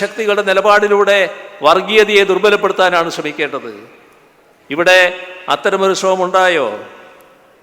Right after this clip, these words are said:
ഏതെല്ലാം തരത്തിലുള്ള മാന്യതയാണ് ജമാഅത്തെ ഇസ്ലാമിക്കും ഈ പറഞ്ഞ എസ് ഡി പി ഐക്കും കൽപ്പിച്ചു കൊടുക്കാൻ തയ്യാറായത്?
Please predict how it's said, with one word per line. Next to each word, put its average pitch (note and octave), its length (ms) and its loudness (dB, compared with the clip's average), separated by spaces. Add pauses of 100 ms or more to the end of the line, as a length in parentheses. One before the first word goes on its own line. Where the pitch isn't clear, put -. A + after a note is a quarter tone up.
(500)
ഏതെല്ലാം F#3 420 2
തരത്തിലുള്ള F#3+ 500 0 (1120)
മാന്യതയാണ് G3 720 4 (1000)
ജമാഅത്തെ F#3 520 0
ഇസ്ലാമിക്കും G3 560 -2 (1040)
ഈ F3+ 40 -8 (100)
പറഞ്ഞ F#3 260 -2 (800)
എസ് D3 160 -12
ഡി G#3 160 -6
പി G#3 160 -4
ഐക്കും G3+ 280 -4 (520)
കൽപ്പിച്ചു E3+ 380 -6
കൊടുക്കാൻ F#3+ 400 -2
തയ്യാറായത്? G3 600 -2